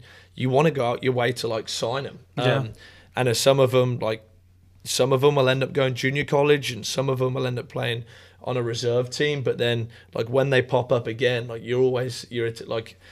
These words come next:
Speaker 1: there's so many
Speaker 2: It's
Speaker 1: kids
Speaker 2: a
Speaker 1: that
Speaker 2: familiar face. He's been here, he's trying.
Speaker 1: Exactly.
Speaker 2: That's, that's
Speaker 1: Ex-,
Speaker 2: amazing.
Speaker 1: like, so many kids that have gone to Rose State this year that we couldn't quite sign, but, like,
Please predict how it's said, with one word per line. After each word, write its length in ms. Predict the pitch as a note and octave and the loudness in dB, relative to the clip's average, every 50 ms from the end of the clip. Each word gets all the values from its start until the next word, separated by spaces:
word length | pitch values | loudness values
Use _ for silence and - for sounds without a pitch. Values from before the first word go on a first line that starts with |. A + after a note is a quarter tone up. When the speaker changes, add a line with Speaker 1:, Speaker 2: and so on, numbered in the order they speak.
| - _ | -18 _
Speaker 1:
there's 160 | - C3+ B2 | 0 2 2
so 200 | - - E3 D#3+ | 6 6 6 6
many 100 | D#3+ C#3+ | 6 2
Speaker 2:
It's 100 | B2+ A#2 | -2 0
Speaker 1:
kids 140 | - B2+ B2 | -2 -2 -2
Speaker 2:
a 40 | A#2+ | 0
Speaker 1:
that 160 | - C#3+ - | 0 2 4
Speaker 2:
familiar 200 | - C#3 C#3+ C#3+ C3 | 6 6 6 4 4
face. 280 | - D#3 D#3 C3+ A2 | 4 4 4 4 2
He's 160 | A#2 A#2 A#2+ B2 | 0 -2 0 2
been 180 | C3 C3+ C3 | 4 4 4
here, 220 | B2+ C3 C3 C3+ C#3 | 4 4 4 4 4
he's 200 | C3+ B2 B2 B2 | 2 2 4 6
trying. 320 | C3+ C#3 C3 A#2+ B2 B2+ B2+ | 6 6 8 6 6 4 4
Speaker 1:
Exactly. 120 | B2+ A#2 | 2 0
Speaker 2:
That's, 220 | A2+ - - - - | -2 -4 -6 -8 -6
that's 200 | - B2+ - - | -4 0 4 4
Speaker 1:
Ex-, 100 | C#3 C#3+ | 6 6
Speaker 2:
amazing. 300 | C#3+ C#3 B2+ - A2+ A2+ | 6 6 4 2 -4 0
Speaker 1:
like, 160 | B2+ C3 B2 | 0 0 2
so 260 | A#2+ - - - D3 D3+ | 2 2 4 4 4 4
many 120 | D3 C#3+ | 4 0
kids 220 | B2 - C3+ B2+ A2+ | -2 0 -2 -2 -2
that 80 | A#2+ | -4
have 100 | - A#2 | -8 -2
gone 180 | - C#3 B2+ B2 | -2 -2 -2 -2
to 200 | - - B2+ B2 | -2 0 0 0
Rose 320 | A2+ A#2+ C3+ C3+ C3 B2+ B2+ | 2 4 4 6 6 6 4
State 320 | - - C#3+ C#3 C#3+ C3+ | 2 4 4 4 4 2
this 220 | - B2 A#2 - - | -4 -4 -4 -2 0
year 120 | B2 A#2+ | 0 0
that 120 | A#2+ A#2 A2+ | 0 -2 -2
we 120 | A#2+ C3+ C3+ | -2 -4 -4
couldn't 360 | - - D3+ C3+ C3 - - | -2 -2 0 0 0 -2 0
quite 300 | - C3 A#2+ A#2 - - | 0 0 0 0 0 -4
sign, 380 | - - C3+ A#2 A2+ G#2+ A2+ A2 | 0 0 2 2 2 0 -4 -4
but, 160 | - A#2+ A2 | -4 -4 -2
like, 240 | A2+ A2 G#2+ - | -2 -2 -4 -4